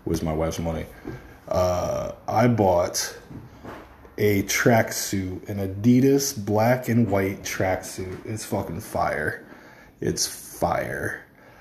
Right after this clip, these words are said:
I've wanted a fucking full tracksuit my whole life, and I finally fucking got one today. I'm wearing the bitch right now. <laughs> Oh, I got a new hat, too.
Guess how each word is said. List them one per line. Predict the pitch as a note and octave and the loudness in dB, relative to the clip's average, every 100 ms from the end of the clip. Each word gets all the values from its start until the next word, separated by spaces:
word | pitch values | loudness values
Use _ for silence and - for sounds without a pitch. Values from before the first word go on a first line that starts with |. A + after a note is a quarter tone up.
| - - | -20 -6
I've | - G2+ | 0 2
wanted | G2+ F#2+ F#2 | 4 4 2
a | E2+ | 0
fucking | E2+ F2 F#2 | 2 2 0
full | - F#2 | -4 -4
tracksuit | - E2+ - - E2+ | -2 -4 -4 -4 -4
my | E2+ | -6
whole | - F#2 F2+ | -6 -4 0
life, | F2 F2 - | 0 0 -2
and | E2 | -6
I | E2 | -6
finally | - E2+ E2 D#2+ | -6 -4 -4 -6
fucking | - - - - | -6 -8 -8 -8
got | A#1 - | -6 -6
one | - - | -6 -8
today. | - - G#2 F#2+ - A2 G#2+ F#2+ - _ - - _ _ _ _ _ - - - - - - - - - _ - - - - - | -10 -4 -4 -4 -4 -2 -2 -4 -8 _ -20 -20 _ _ _ _ _ -4 -2 -4 -12 -20 -20 -20 -20 -20 _ -20 -20 -20 -12 0
I'm | A2 | 4
wearing | C3+ A2+ | 6 4
the | G2 | 4
bitch | G#2+ A#2 | 2 2
right | A2 | 2
now. | A2 C#3+ F2 G#2 C3 D#3+ - G3 F3 - - - | 2 2 -2 -6 0 4 8 8 6 0 -6 -2
<laughs> | |
Oh, | B2+ | 2
I | B2 | 4
got | A#2 C3 | 4 4
a | A#2+ | 4
new | A2+ | 4
hat, | G#2+ A#2 A#2 - | 4 4 2 2
too. | - C#3+ A2 | 2 4 4